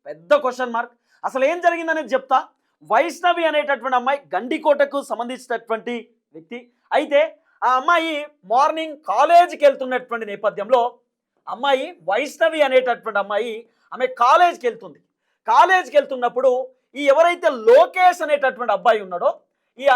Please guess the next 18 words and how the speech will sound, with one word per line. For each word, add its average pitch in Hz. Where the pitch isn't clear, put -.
ఈ 285
అమ్మాయి, 277
ఈ 247
వైష్ణవి 294
లోకేష్ 269
వీళ్ళిద్దరూ 240
లవర్స్, 240
వీళ్ళిద్దరు 214
ప్రేమికులు. 233
దాదాపు 330
మూడు 320
సంవత్సరాల 285
నుండి 262
వీళ్ళు 285
ప్రేమించుకుంటా 254
ఉన్నారట. 220
అయితే 320
లోకేష్ 320